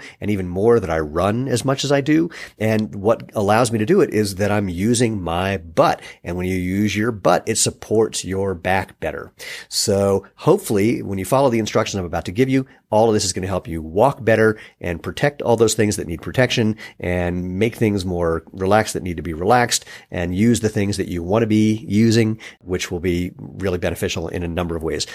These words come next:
So here's the instruction for how to walk. <laughs> Okay. And again, I'm gonna try and do this without demoing it. I want you to get an image in your head. Think about speed skaters, or if you've ever been ice skating or roller skating,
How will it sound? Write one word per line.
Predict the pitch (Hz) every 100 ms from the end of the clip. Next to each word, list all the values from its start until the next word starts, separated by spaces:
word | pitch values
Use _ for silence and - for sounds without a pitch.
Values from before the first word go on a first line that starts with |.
| -
So | - 107 - - -
here's | - 170 190
the | 208
instruction | 190 - 87 - 92 101 _
for | - 76
how | 95 101 110
to | - 101 95 95
walk. | 80 85 78 73 - -
<laughs> | _ _ - 95
Okay. | 92 - 104 - - - -
And | 98
again, | 101 107
I'm | -
gonna | 101 92
try | 131
and | 135
do | 110
this | 104 -
without | 90 85 87
demoing | 87 98 98 82 80
it. | 80 - - _ _ _ -
I |
want | 131 269
you | 277
to |
get | 147
an | 127 -
image | 120 120 101
in | 98
your | 90
head. | 73 80 69 - - _ -
Think | - 262
about | 185 135 120 - _ -
speed | - - - 107 104 95
skaters, | - 82 73 67 - - -
or | 139
if | 185 190
you've | 208
ever | 202 196
been | 123 127
ice | 117 107 -
skating | - 95 90
or |
roller | 85 82 87
skating, | - 78 73